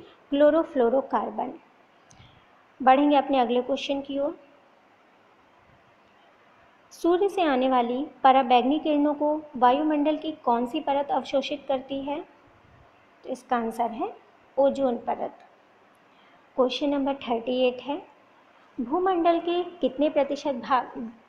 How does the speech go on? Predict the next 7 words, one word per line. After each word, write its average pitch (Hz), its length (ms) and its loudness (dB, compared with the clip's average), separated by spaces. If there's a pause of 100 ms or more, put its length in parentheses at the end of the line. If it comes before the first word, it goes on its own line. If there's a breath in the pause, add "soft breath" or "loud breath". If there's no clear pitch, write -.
(120)
भाग 277 360 4
पर 240 320 0 (220)
जल 240 300 2
है? 277 260 -4 (1400)
इसका 262 280 -4
आंसर 233 420 0
है 285 220 -6